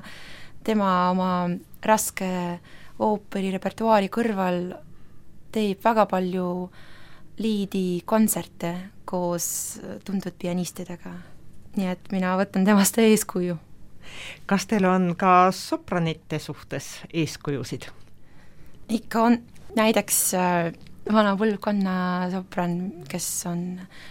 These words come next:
Speaker 1: laulukuninganna Elisabeth Schwarzkopf, kes oli ooperis ja liidis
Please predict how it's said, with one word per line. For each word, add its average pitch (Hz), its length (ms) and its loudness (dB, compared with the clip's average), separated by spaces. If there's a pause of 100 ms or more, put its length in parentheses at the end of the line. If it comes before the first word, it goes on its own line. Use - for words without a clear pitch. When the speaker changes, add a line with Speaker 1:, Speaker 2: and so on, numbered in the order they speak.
(100)
Speaker 1:
laulukuninganna 185 840 4
Elisabeth 180 400 0
Schwarzkopf, - 680 -4
kes - 220 -10
oli 185 240 -2 (640)
ooperis 220 720 4
ja 214 100 10
liidis 208 600 4